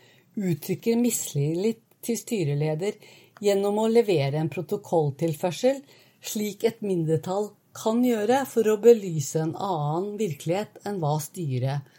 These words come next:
selv gir og skriver i årsrapporten.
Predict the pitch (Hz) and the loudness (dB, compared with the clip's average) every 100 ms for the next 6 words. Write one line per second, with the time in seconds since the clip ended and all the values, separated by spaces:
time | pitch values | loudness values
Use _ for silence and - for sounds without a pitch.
0 | _ - - 226 240 226 165 175 196 - | _ -10 -2 2 2 0 -2 -2 -2 -8
1 | _ _ _ _ _ - - - 175 143 | _ _ _ _ _ -8 -6 -4 0 0
2 | 135 151 160 - - 180 - 170 151 190 | 2 0 -2 -10 -8 -6 -2 -2 -2 -6
3 | - 196 208 214 | -4 -6 -6 -6